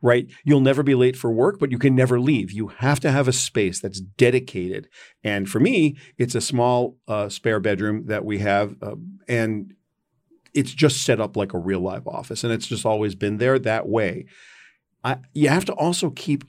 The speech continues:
office hours when you work from home. And that sounds crazy, but you get up in the morning and you do your morning routine.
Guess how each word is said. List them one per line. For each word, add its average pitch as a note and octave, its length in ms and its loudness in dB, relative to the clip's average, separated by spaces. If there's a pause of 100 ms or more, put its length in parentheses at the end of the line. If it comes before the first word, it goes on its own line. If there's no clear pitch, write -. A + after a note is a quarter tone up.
office B2+ 420 -4
hours A2 400 -10
when G#2+ 120 -8
you G2+ 80 -8
work G2+ 220 -10
from G2 160 -10
home. G2 280 -6
And A2+ 160 0
that F#3 160 2
sounds A2 340 -4
crazy, - 520 -10
but B2+ 200 -8
you D3 60 -4
get B2+ 220 2
up D#3 140 -2
in G#3 100 -2
the G#3 60 0
morning A#2+ 420 0
and A#2 80 -2
you G#2 80 -4
do G#2+ 100 -6
your C#3 160 0
morning C3+ 300 0
routine. E3+ 480 -2